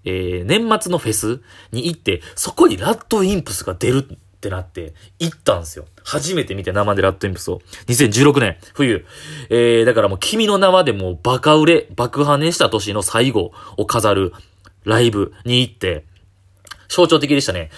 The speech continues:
僕らラッドインプス見たすぎて、もうほんまに一個前のボーディーズからもう前陣取っててみたいな、<laughs> あんま良くないんですけど。ボーディーズも好きなんですけど。で、その後、えー、パーってはけて、もう一番前の辺に行こうと思って前行ったんですよ。そしたら、世代が違うんですよね。その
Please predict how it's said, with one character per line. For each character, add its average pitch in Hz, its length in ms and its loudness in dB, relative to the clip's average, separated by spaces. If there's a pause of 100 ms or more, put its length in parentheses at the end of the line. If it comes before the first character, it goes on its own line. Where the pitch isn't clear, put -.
(120)
僕 123 140 0
ら 107 80 6
ラ 143 100 6
ッ - 40 -6
ド 196 80 -2
イ 175 40 0
ン - 20 0
プ 127 60 -4
ス 107 60 -8
見 110 80 -6
た 127 80 -2
す 123 100 -4
ぎ 95 100 -6
て、 98 200 -2
も 92 120 -6
う - 20 -8
ほ 123 80 -6
ん 123 60 -8
ま 123 100 0
に 117 180 -6 (160)
一 170 180 -4
個 175 160 0
前 165 240 4
の 101 100 0
ボ 139 220 4
ー - 20 -8
デ 101 80 -4
ィ 101 40 -2
ー 92 40 -6
ズ 87 80 -10
か 95 100 -4
ら 92 260 -4
も 98 120 -4
う - 20 -4
前 101 200 0
陣 110 180 -6
取 110 100 0
っ - 40 -8
て 95 80 -4
て - 80 -14
み - 80 -14
た - 140 -8
い - 40 -6
な、 - 160 -6
<laughs> - 0 -
あ - 60 -2
ん - 20 -6
ま 120 80 0
良 123 80 2
く - 120 -2
な 92 80 0
い - 20 -2
ん - 20 -2
で 92 60 -6
す - 80 -10
け - 80 -14
ど。 - 160 -12 (500)
ボ 233 200 6
ー - 20 8
デ - 20 4
ィ - 20 -
ー - 40 2
ズ 101 40 -10
も - 80 -10
好 - 60 -10
き - 60 -10
な 92 80 -8
ん - 20 -12
で 82 60 -14
す - 60 -20
け 87 60 -12
ど。 90 120 -10 (160)
で、 - 80 6
そ 139 80 6
の 240 80 4
後、 180 320 4 (260)
え 117 200 0
ー、 117 40 -6
パ 120 120 6
ー - 20 6
っ 113 40 4
て - 60 -8
は 92 160 -4
け 98 100 -6
て、 95 80 -6
も 92 100 -4
う - 20 -2
一 104 200 0
番 131 140 0
前 131 140 0
の 120 80 2
辺 123 180 -2
に 120 60 -10
行 127 80 -4
こ 123 40 0
う - 40 -4
と 104 60 -2
思 95 80 -6
っ - 20 -2
て - 20 -2
前 101 140 0
行 95 80 -6
っ - 20 -20
た 87 80 -8
ん - 40 -8
で 80 40 -12
す - 40 -14
よ。 - 80 -16 (340)
そ 175 160 -8
し - 80 -6
た 104 100 2
ら、 90 340 0 (600)
世 - 240 -4
代 208 200 2
が 190 80 4
違 190 180 0
う 196 80 4
ん - 20 2
で 123 100 -2
す - 60 -8
よ 90 60 -8
ね。 82 200 -12 (420)
そ - 140 -6
の 143 80 -4